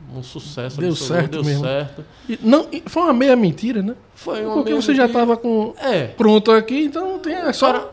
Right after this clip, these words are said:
Speaker 1: o cara,
Speaker 2: gravar.
Speaker 1: o cara criou um avião na mente primeiro, né?
Speaker 2: <laughs> É verdade.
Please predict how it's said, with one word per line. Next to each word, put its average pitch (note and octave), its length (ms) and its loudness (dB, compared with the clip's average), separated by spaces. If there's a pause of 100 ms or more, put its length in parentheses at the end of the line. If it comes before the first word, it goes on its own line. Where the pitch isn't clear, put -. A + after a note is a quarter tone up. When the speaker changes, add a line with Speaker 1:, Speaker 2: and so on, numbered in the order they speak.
Speaker 1:
o D#4 120 -10
cara, A#3+ 220 0
Speaker 2:
gravar. D#3 340 2
Speaker 1:
o B3 120 -8
cara G3 260 -2
criou E3+ 320 -2
um E3+ 60 2
avião C3+ 320 -2
na B2+ 120 0
mente B2+ 260 -4
primeiro, C3 380 -6 (420)
né? G#3 480 -2 (220)
Speaker 2:
<laughs> - 180 -4 (160)
É - 380 -2
verdade. D4 360 4